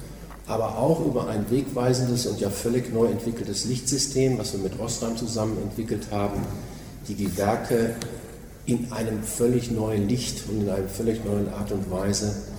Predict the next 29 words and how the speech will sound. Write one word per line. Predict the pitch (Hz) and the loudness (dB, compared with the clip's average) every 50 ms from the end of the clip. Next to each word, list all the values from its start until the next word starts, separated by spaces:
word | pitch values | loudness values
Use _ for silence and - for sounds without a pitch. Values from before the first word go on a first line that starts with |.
| - - - - - | -12 -12 -12 -4 2
aufscheinen | 117 110 123 - 101 - - 98 92 95 92 90 90 | 4 4 6 6 6 4 4 2 4 4 4 4 4
lassen | 90 90 90 - 104 101 - 98 98 | 4 2 2 2 2 0 0 2 4
werden, | 104 101 104 110 107 107 - - - - - - - - - - | 4 4 4 2 0 -2 -4 -6 -8 -10 -12 -12 -12 -12 -6 -2
die | 110 | -2
bekannten | 104 - - - - 113 113 - - 123 107 - - | -2 0 -2 0 2 2 2 2 -2 -4 -4 -2 -2
Kunstwerke, | 110 113 110 - - - 107 104 104 104 101 - 113 104 104 101 - - | -2 0 0 0 -2 0 2 2 4 4 2 2 2 2 2 2 0 -2
die | 101 98 | -4 -2
wir | 98 95 | -2 0
jetzt | 95 101 101 101 - - - - - 98 | 2 2 2 2 2 -2 -2 -2 -2 -2
während | 98 98 101 98 95 - | 0 0 0 0 0 0
der | 92 90 92 92 90 87 - - - - - - - - - - - - - - - | 0 0 2 0 -2 -4 -8 -10 -12 -12 -12 -14 -14 -14 -14 -16 -16 -16 -16 -8 -2
Renovierung | 107 110 117 107 - 110 113 117 113 113 | 2 4 4 4 4 4 4 6 6 6
des | 101 95 - - | 6 4 2 2
Hauses | 98 95 101 101 95 - - | 2 2 2 2 2 2 2
so | 95 92 | 2 2
lange | 95 95 101 101 98 95 - - - - | 2 4 4 4 4 4 2 -2 -4 0
nicht | - 95 - - - - - - - - - | 0 2 2 2 0 0 -2 -4 -4 -2 0
gesehen | 101 98 95 101 104 101 95 90 | 2 6 6 8 6 6 6 4
haben. | 85 - 80 78 - - - - - - - - - - - - - - - - - - - - - - - - - - - - - - - - - - - - - | 4 2 0 0 -2 -2 -4 -4 -6 -8 -8 -10 -12 -14 -14 -14 -14 -14 -16 -16 -12 -8 -8 -8 -8 -8 -12 -14 -16 -16 -16 -18 -18 -18 -18 -18 -18 -18 -16 -2 0
Es | 120 104 104 101 | 2 2 2 4
wird | 117 147 151 147 - - | 4 4 4 4 2 2
auch | 123 110 98 - 101 | 4 4 4 4 4
Neues | 104 104 113 113 113 127 147 156 - - 151 | 6 8 8 8 8 8 6 6 6 4 4
zu | - 143 139 | 2 2 2
sehen | 131 131 139 147 147 151 151 147 | 2 2 4 4 6 4 4 4
geben | 147 139 147 151 156 180 185 - - - - - - - - - - - - - - - - - | 4 4 4 4 4 4 2 2 0 -4 -8 -10 -10 -12 -12 -14 -14 -14 -16 -16 -14 -14 -8 -6
und | 127 127 117 | -4 0 2
dazu | 107 107 - - 110 | 2 2 2 0 0
zählt | 113 110 - 107 107 113 127 127 - - - | 2 2 4 6 6 6 6 6 4 2 -2